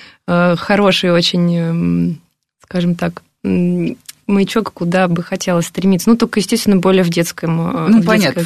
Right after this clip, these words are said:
Speaker 2: "Футурама",
Speaker 1: аудитории.
Speaker 2: да, все-таки
Speaker 1: Ну, да.
Speaker 2: вряд ли маленькому ребенку
Speaker 1: Да,
Speaker 2: так
Speaker 1: да,
Speaker 2: просто
Speaker 1: да, понятно.
Speaker 2: поставишь. А, но, а, так или иначе, все равно, а, когда мы говорим про, а,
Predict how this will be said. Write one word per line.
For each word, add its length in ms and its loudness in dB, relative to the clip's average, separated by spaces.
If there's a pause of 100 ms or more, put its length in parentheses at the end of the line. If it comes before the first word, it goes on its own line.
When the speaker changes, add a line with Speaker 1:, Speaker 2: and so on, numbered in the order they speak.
Speaker 2:
"Футурама", 280 2
Speaker 1:
аудитории. 180 4
Speaker 2:
да, 40 2
все-таки 480 0
Speaker 1:
Ну, 200 4
да. 200 2 (320)
Speaker 2:
вряд 280 2
ли 60 0
маленькому 460 2
ребенку 400 2
Speaker 1:
Да, 80 4 (120)
Speaker 2:
так 0 -
Speaker 1:
да, 60 2
Speaker 2:
просто 220 2
Speaker 1:
да, 60 2
понятно. 280 2
Speaker 2:
поставишь. 580 0 (1000)
А, 260 4
но, 440 4
а, 480 2 (260)
так 220 0
или 120 2
иначе, 300 0
все 160 -4
равно, 540 2
а, 540 0
когда 340 -2
мы 240 2 (160)
говорим 500 -2
про, 440 -2
а, 540 -2